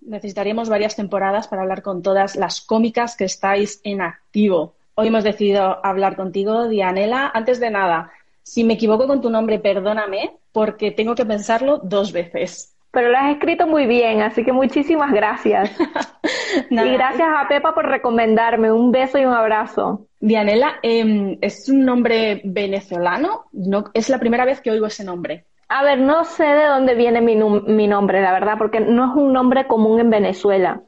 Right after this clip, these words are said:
Speaker 2: De hecho, em, hay muy pocas Dianelas, pero sí es verdad que mi madre me puso Dianela por una, mm,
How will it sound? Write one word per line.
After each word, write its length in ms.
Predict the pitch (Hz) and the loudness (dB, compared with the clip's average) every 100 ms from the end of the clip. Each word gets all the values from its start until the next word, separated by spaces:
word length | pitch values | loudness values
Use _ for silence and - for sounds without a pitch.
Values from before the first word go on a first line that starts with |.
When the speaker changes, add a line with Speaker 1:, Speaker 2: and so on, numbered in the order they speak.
| _ _ _ - | _ _ _ -4
Speaker 2:
De 240 | 208 214 | 0 2
hecho, 420 | 233 226 277 294 302 | 0 0 2 2 0
em, 760 | 247 247 226 214 208 202 196 196 - - - - | 0 0 2 2 2 2 2 -2 -6 -14 -12 -4
hay 240 | 240 262 | 0 4
muy 240 | 262 311 | 4 4
pocas 400 | 320 277 269 277 | 2 0 0 0
Dianelas, 560 | 254 233 220 226 269 359 - - _ _ | 2 2 2 2 0 0 -4 -20 _ _
pero 420 | - 302 320 330 339 | 0 2 4 2 0
sí 280 | 339 320 | -2 0
es 80 | 311 | 2
verdad 380 | 339 320 330 339 | 2 2 0 0
que 80 | 311 | 0
mi 160 | 277 269 | 0 2
madre 400 | 285 311 311 277 | 2 2 2 2
me 140 | 240 | 0
puso 320 | 240 247 285 | 0 0 0
Dianela 560 | 285 285 277 285 277 269 | 0 2 2 2 2 2
por 160 | 247 247 | 0 2
una, 500 | 254 269 269 262 262 | 2 2 2 0 2
mm, 240 | 240 233 | 2 2